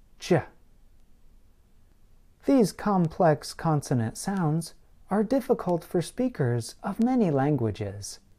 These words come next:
Vietnamese speakers, for example, might replace an affricate sound, such as ch, with a fricative sound, such as sh. The result is that a word like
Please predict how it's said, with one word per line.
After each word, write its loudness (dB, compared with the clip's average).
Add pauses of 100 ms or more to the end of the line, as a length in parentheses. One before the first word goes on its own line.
(600)
Vietnamese 2
speakers, -4
for -2
example, -4 (380)
might 0
replace 4 (100)
an 0
affricate -4
sound, -4 (420)
such -2
as -4 (220)
ch, -14 (760)
with 4
a 2
fricative 0
sound, -4 (240)
such -6
as -2 (240)
sh. -12 (760)
The 8
result 6
is 2
that 4
a 4
word 4
like 4